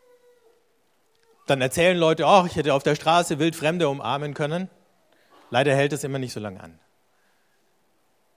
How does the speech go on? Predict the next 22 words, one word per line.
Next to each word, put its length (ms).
Ähm, 360
und 140
manchmal 260
ist 40
es 40
ja 60
auch 80
ganz 180
gut, 140
wenn 80
man 100
das 100
nicht 180
macht, 280
auf 100
der 120
Straße 360
wild 140
Fremde 320
zu 160
umarmen, 420
oder? 260